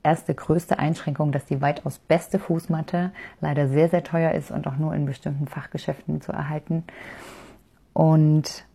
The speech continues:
dass natürlich auch nicht jeder Rücken das den ganzen Tag aushält. Also gerade wenn du vielleicht schon einen vorgeschädigten Rücken hast, kann es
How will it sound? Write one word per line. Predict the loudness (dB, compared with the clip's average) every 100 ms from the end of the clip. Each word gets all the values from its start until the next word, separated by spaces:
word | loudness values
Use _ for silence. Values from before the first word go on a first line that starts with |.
| 0
dass | 0 2
natürlich | 0 2 4 6 6 4
auch | 2 4
nicht | 2 2 2
jeder | 2 4
Rücken | 2 0 0 0
das | -2 -4
den | -2
ganzen | -2 -2 -6
Tag | -6 -6
aushält. | -8 -6 -6 -6 -8 -10
Also | -10 -8
gerade | -6 -4 -2 0
wenn | 0
du | -2
vielleicht | -2 -4 -4
schon | -4 -4 -4 -8 _ -20 -20 -20 _ _ -18 -8
einen |
vorgeschädigten | -2 0 0 -2 -2 -2 -4
Rücken | -6 -4 -2
hast, | 0 -2 -8 -18 -16 -18 -6
kann | 0
es | 0